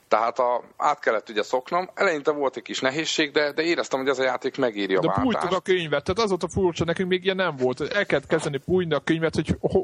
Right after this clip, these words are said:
Speaker 2: hogy működik a játék.
Speaker 1: Igen, mert, mert nagyon sutákat ütöttünk, és akkor ott ugye rá kellett jönni, hogy aha, tehát itt ugye, ugye itt az időzítés a fontos. Ö, és a lényeg az, hogy átszippantott, és most már ne-, nem tudok visszamenni. Tehát beraktam a régi kedvencemet, a P S kettes, és, és nem megy.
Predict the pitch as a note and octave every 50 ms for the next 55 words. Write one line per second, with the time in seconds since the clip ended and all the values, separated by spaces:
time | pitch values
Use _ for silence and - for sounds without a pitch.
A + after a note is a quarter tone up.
0 | - E3 G3 F#3+ D#3 C#3+ C#3+ C#3 C3 C3 - A#2+ A#2 - C#3 B2+ A#2+ G#2 G#2 -
1 | D#3+ D3 C3+ C3 C#3+ D3 D3 D3+ D3+ D3 D#3 D#3+ D#3+ D3+ D3+ E3 E3 D3 C3+ C3+
2 | - - D3+ - C#3+ C3+ - C#3+ - - D3+ - G#2+ F#2 - - G#2 G2+ G2 -
3 | A2 - A#2+ A#2 - - B2+ B2 A#2 - - - A#2+ B2 B2+ B2+ B2+ B2 A#2+ G#2+
4 | G2 G2 - G#2 G#2 - - A#2 G#2+ G#2+ G#2 G2+ G2 G#2+ G#2+ G#2 - - - -
5 | D3+ D#3+ D3+ A#2 F#2 - - F#2 F#2 - - F#2+ - - F#2+ F#2+ F#2+ - G2 G2+
6 | G2+ G#2 G2+ - - A2 C#3 C#3 C3+ G#2+ G2 G2 F#2+ F#2+ - F#2+ - - - -
7 | G2+ G2 A2 - D#3 F3 E3+ - - - - - - - - - - - A#2 B2
8 | B2 A#2+ B2 B2 A#2+ - - D#3 - F3 E3 - - D3+ D#3+ F#3+ G3 F#3 C#3 A#2+
9 | B2+ C#3 C#3 - C3 A#2 - C#3 D3+ D#3 - - F3 E3+ - F3+ F3+ F3+ - G3+
10 | G3 - - - C#3+ - D#3+ - - E3 D#3+ E3 E3 - - - - - - F3
11 | F3 D#3+ - D3+ C#3 C#3+ - - D3 - - C3 A#2 G#2+ G2 G2 - A2+ G#2+ -
12 | B2 D3 D3+ D3 B2 - - B2+ A#2 A2 G#2+ - - A#2+ C#3+ D#3 E3+ D#3 A#2+ G#2+
13 | - - G2+ G2+ F#2 G2+ G#2 G#2 - - A2 A2 A#2+ C3+ - - - - - A#2
14 | A#2 A#2 - - - C3+ - C#3 C3 - - - - - C#3+ B2+ - D3+ C3+ B2+
15 | A2 F#2+ F2+ F#2+